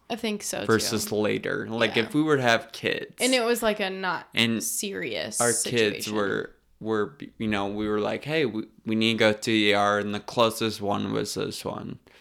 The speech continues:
Speaker 2: That would be scary if we've never been
Speaker 1: Yeah.
Speaker 2: back there.
Speaker 1: Yeah. It was nice for our next time being back to be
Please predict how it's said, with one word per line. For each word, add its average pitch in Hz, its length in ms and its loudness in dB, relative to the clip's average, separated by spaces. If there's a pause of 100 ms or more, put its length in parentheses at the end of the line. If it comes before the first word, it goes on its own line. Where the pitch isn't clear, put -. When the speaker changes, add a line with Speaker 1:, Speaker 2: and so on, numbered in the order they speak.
(320)
Speaker 2:
That 117 180 8
would 127 180 8
be 113 140 2
scary 113 500 6
if 107 160 2
we've 113 360 0
never 104 680 4
been 240 140 0
Speaker 1:
Yeah. 190 220 8
Speaker 2:
back 117 320 -2
there. - 300 -10
Speaker 1:
Yeah. 185 300 -6 (180)
It 262 120 2
was 285 220 0
nice 202 420 -2
for 202 140 -2
our 202 260 0
next 196 300 -8
time 196 220 -6
being 214 200 -12
back - 320 -10
to 220 100 -14
be - 320 -12